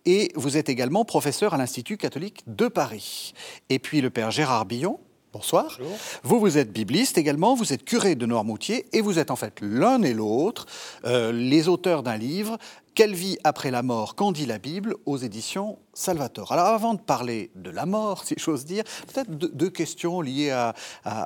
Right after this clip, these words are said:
Speaker 1: à l'un et à, à l'autre. Euh, Sœur Sophie Ramon, j'ai dit que vous êtes assomptionniste. Alors, ça se voit, mais c'est pas si facile que ça. Il faut savoir décrypter que le violet, c'est votre, euh, votre habit.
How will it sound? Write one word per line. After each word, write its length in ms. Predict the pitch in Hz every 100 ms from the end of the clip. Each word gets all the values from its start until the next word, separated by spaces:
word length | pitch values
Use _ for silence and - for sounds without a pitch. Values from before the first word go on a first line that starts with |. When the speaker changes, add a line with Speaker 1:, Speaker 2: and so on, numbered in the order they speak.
| 120
Speaker 1:
à 60 | 123
l'un 280 | 147 151
et 180 | 131 117
à, 140 | 113 107
à 180 | 123
l'autre. 320 | 131 202 226 - - - -
Euh, 140 | 127
Sœur 160 | - 175
Sophie 180 | 175
Ramon, 220 | 151 170 226
j'ai 120 | 175
dit 120 | 208
que 40 |
vous 140 | 123 117
êtes 140 | -
assomptionniste. 640 | 170 208 185 147 127 214 -
Alors, 160 | 135 - - - - -
ça 180 | - 190
se 140 | -
voit, 220 | 165 226
mais 80 | 220
c'est 140 | - 139
pas 180 | 214
si 180 | 202 -
facile 340 | 202 175 170 147
que 100 | 147
ça. 220 | 185 202
Il 80 | 180
faut 220 | 143 123 107
savoir 280 | - 151 147
décrypter 460 | 147 165 139 - 208
que 100 | 139
le 140 | 127
violet, 420 | 127 139 139 165
c'est 260 | 180 - 123
votre, 360 | 113 139 - 113
euh, 300 | 107 104 98
votre 240 | 110 -
habit. 180 | 107